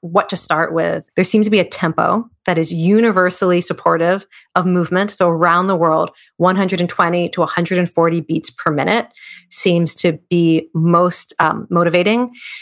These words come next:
Now, that's most pop and dance songs. I actually speed up hip hop tracks that I play, 'cause most hip hop tracks are a little slower than that. Speed 'em up a little bit for workouts. And they also tend to have a very clear beat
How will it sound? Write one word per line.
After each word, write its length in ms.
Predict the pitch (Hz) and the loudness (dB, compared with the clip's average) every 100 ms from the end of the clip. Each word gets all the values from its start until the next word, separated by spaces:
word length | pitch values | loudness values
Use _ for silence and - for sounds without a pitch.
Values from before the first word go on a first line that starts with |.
| - | -6
Now, 100 | 180 | -2
that's 380 | 190 214 - - | 0 0 -2 -4
most 560 | 196 208 233 240 - - | 0 2 2 -2 -8 -4
pop 260 | - 175 | 0 0
and 100 | 175 | 0
dance 300 | 170 165 170 | -2 -2 0
songs. 380 | 190 180 190 196 | 2 2 2 -2
I 180 | - 170 | 0 0
actually 280 | 190 180 160 | 0 -2 -6
speed 400 | 151 - 180 170 | -8 -8 -4 0
up 260 | 175 180 - | 2 0 -4
hip 160 | - 220 | -8 -2
hop 220 | - - | -2 -2
tracks 280 | - 151 - | -4 -4 -4
that 100 | 170 | -4
I 60 | |
play, 300 | 170 - 160 160 | -4 -4 -4 -2
'cause 140 | 175 | -2
most 180 | 175 175 | 0 -2
hip 100 | - | -2
hop 140 | 170 | -2
tracks 280 | - 160 160 | 0 -4 -2
are 60 | 165 | -4
a 60 | |
little 140 | 156 160 | -2 -4
slower 380 | - 156 170 170 | -2 0 0 0
than 100 | 190 | 2
that. 240 | 214 254 - _ _ - - | 0 0 -8 _ _ -20 -12
Speed 280 | - 220 214 | -2 2 4
'em 80 | 185 | 4
up 100 | 190 | 2
a 60 | |
little 200 | 170 170 | 2 2
bit 280 | 170 202 220 - | 2 2 0 -4
for 260 | - 175 | 0 2
workouts. 560 | 165 160 151 202 - - - - - - _ - | 2 0 0 0 -4 -12 -14 -20 -20 -20 _ -4
And 320 | 185 185 185 - | 0 2 0 -2
they 80 | - | 0
also 280 | 202 208 226 | 2 2 0
tend 180 | 214 208 | 0 0
to 40 | |
have 100 | 196 | 0
a 80 | 175 | 0
very 260 | 165 175 196 | 0 0 -2
clear 380 | - 196 175 | -4 -2 -2
beat 420 | 147 - 156 151 | -4 -6 -8 -8